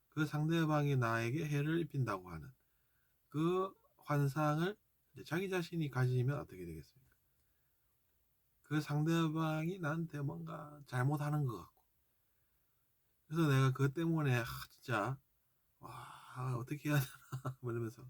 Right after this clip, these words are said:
인상 쓰고 <laughs> 앉아있고. 어, 때로는 뭐 다른 행동들도 막 해보고.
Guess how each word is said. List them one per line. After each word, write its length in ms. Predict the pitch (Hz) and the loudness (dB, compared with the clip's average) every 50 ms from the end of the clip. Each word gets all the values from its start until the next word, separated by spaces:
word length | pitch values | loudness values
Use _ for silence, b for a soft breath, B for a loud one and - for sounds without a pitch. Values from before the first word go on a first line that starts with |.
| b b b b b b b b b b | b b b b b b b b b b
인상 320 | - 160 160 165 170 170 160 | -2 -2 0 2 2 0 0
쓰고 220 | - 127 113 110 | 0 -2 -4 -4
<laughs> 120 | - - | -4 -8
앉아있고. 360 | 113 - - - 90 - - _ _ _ _ _ _ b b b b b b b b b b b _ _ _ _ _ _ _ _ _ _ - _ _ _ _ _ _ _ _ _ _ _ _ _ - - | -10 -12 -12 -16 -18 -20 -20 _ _ _ _ _ _ b b b b b b b b b b b _ _ _ _ _ _ _ _ _ _ -20 _ _ _ _ _ _ _ _ _ _ _ _ _ -20 -14
어, 120 | - 117 127 | -12 -10 -2
때로는 440 | - 151 151 156 156 151 139 135 127 | 0 2 4 4 4 4 6 6 4
뭐 180 | 120 113 110 110 _ | 4 4 0 -2 _
다른 320 | - 113 117 131 143 151 151 | 2 2 4 6 6 6 6
행동들도 540 | 160 165 165 151 139 127 113 107 104 110 98 | 4 4 4 6 6 4 2 2 -4 -6 -8
막 200 | 98 - - - | -8 -10 -14 -14
해보고. 340 | 110 104 110 110 110 107 | -14 -10 -10 -10 -10 -12